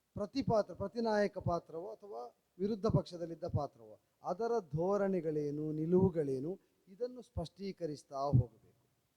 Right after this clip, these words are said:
ಪದ್ಯದ ಆಶಯದಲ್ಲಿ "ಅರಸ ಕೇಳಾದಿನದಿ ಕುರುಭೂವರನ ಒಡ್ಡೋಲಗದ ಘನ ಸಿರಿ ಮೆರೆವ ಸಭೆಗೇನೆಂಬೆ ಸುರಪನ ಸಭೆಯ ನಿಂದಿಸಿತು." ಇದು ಆ ಸಭೆಯ ವರ್ಣನೆಯ ಹಾಗೆ ಉಂಟು.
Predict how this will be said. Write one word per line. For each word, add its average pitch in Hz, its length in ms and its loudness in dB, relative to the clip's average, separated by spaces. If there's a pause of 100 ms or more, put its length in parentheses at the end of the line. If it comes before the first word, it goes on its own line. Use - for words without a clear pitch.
(1160)
ಪದ್ಯದ 220 360 2
ಆಶಯದಲ್ಲಿ 226 520 2
"ಅರಸ 202 260 -2
ಕೇಳಾದಿನದಿ 180 1040 0
ಕುರುಭೂವರನ 175 1000 2
ಒಡ್ಡೋಲಗದ 156 1000 -2
ಘನ 147 280 -4
ಸಿರಿ 127 400 -14 (500)
ಮೆರೆವ 190 360 2
ಸಭೆಗೇನೆಂಬೆ 151 1000 -2 (460)
ಸುರಪನ 208 580 -4
ಸಭೆಯ 165 440 -6
ನಿಂದಿಸಿತು." 202 600 -10 (680)
ಇದು 226 160 -8
ಆ 214 180 0
ಸಭೆಯ 196 400 0
ವರ್ಣನೆಯ 190 580 0
ಹಾಗೆ 147 340 -4
ಉಂಟು. 202 300 -10